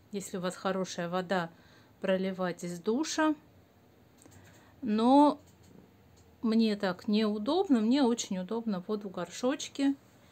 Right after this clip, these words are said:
никаких проблем. И даже вот я говорю, что вот это не очень правильная посадочка. Сейчас я сниму тот папоротничек, покажу вам зелёные ваечки. Кстати, вот по освещению сразу скажу.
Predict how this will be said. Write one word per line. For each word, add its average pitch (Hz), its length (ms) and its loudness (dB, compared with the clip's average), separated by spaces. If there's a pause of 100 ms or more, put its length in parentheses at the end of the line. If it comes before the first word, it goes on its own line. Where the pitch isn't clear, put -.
(320)
никаких 185 520 -6
проблем. 240 680 0 (640)
И 202 80 -10
даже 185 340 -2
вот 175 140 -10
я 175 200 -6
говорю, 175 300 -6
что - 220 -12
вот 185 160 -10
это 262 180 -4
не 240 140 2
очень 233 320 -4
правильная 208 640 -4 (460)
посадочка. 196 680 -6
Сейчас 240 400 -2
я 226 80 0
сниму 220 400 0
тот 175 320 -8
папоротничек, 190 680 -8 (100)
покажу 202 400 -4
вам 175 180 -4
зелёные 175 500 -6
ваечки. 202 600 -8 (1000)
Кстати, 269 520 2
вот 240 260 2
по 285 220 0
освещению 269 640 4
сразу 208 440 -2
скажу. 180 640 -4